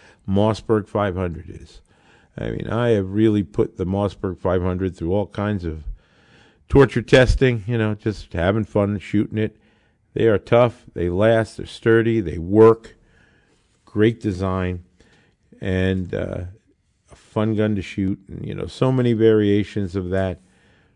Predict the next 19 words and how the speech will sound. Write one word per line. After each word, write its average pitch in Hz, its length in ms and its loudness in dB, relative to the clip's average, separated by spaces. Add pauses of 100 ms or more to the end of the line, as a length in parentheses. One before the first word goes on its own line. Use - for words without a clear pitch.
from 82 460 -4
the 73 300 -8
sporting 113 720 4
configurations 101 1200 -2
to 80 160 -6
the 71 260 -12 (1400)
combat 104 520 0
type, 104 360 0 (640)
tactical 107 500 -2
type, 101 400 0 (680)
shockwave 110 760 6
type, 104 400 2 (1080)
chainsaw 131 840 6
type. 127 400 6 (260)
I 87 60 -16
love 87 180 -8
the - 80 -14
chainsaw 82 580 -8
one. 85 320 -12